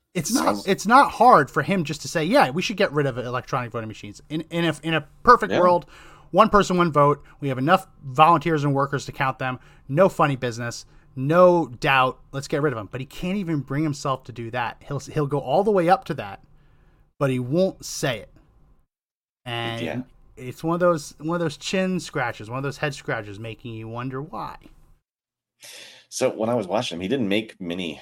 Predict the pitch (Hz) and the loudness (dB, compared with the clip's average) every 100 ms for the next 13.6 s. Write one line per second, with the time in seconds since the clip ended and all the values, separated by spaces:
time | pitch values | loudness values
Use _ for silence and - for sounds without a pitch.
0 | - 92 90 110 107 - - 107 113 110 | -8 -4 -4 -2 -4 -2 -2 -2 -4 -12
1 | - - 76 - - 90 101 95 - 101 | -14 -14 -12 -14 -10 -6 -4 -4 -4 -4
2 | - 78 64 - 67 - 67 64 - 62 | -4 -8 -10 -12 -12 -14 -14 -14 -14 -16
3 | 65 60 - 87 90 - - - 73 - | -16 -14 -8 -2 -2 -2 -10 -16 -12 -8
4 | 90 - 82 131 - - 80 90 80 55 | -8 -8 -6 -2 -2 -2 -2 -2 -4 -6
5 | 50 - - - - _ _ - 131 107 | -14 -18 -18 -20 -20 _ _ -8 -8 -4
6 | 120 - - - 85 92 85 78 - - | -6 -4 -8 -6 -4 0 -2 -4 -14 -20
7 | - _ 87 85 - 98 90 - 76 - | -20 _ -8 -4 2 2 0 -2 -4 -4
8 | 78 76 73 69 _ _ _ _ _ - | -8 -8 -10 -14 _ _ _ _ _ -20
9 | _ - 135 - 127 117 80 87 65 71 | _ -2 -2 0 -4 -4 -4 -2 -2 -2
10 | - 69 - - 73 76 67 69 64 60 | -2 -4 -4 -6 -6 -8 -8 -6 -6 -6
11 | 57 - _ _ _ _ _ _ _ _ | -8 -12 _ _ _ _ _ _ _ _
12 | _ - - 60 110 - 117 - - - | _ -20 -14 -12 -10 -8 -6 -6 -8 -14
13 | - - _ 65 64 | -14 -20 _ -10 -10